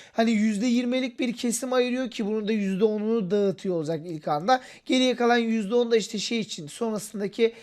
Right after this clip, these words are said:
e, geliştirmeler için, airdroplar için vesaire vesaire kullanılacak büyük ihtimalle ama, e, zaten biz şunu biliyoruz.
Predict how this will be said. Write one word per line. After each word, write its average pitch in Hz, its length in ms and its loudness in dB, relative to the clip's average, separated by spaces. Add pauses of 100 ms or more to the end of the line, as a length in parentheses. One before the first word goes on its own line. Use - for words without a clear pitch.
(200)
e, 196 80 2 (460)
geliştirmeler 196 720 0
için, 160 260 -6
airdroplar 175 560 -2
için 226 260 -6
vesaire 208 320 -2
vesaire 196 300 0
kullanılacak 143 560 -6
büyük 160 140 -6
ihtimalle 233 300 -2
ama, 202 240 0 (260)
e, 208 340 4
zaten 233 420 4
biz 208 100 -2
şunu 226 340 -4
biliyoruz. 202 460 0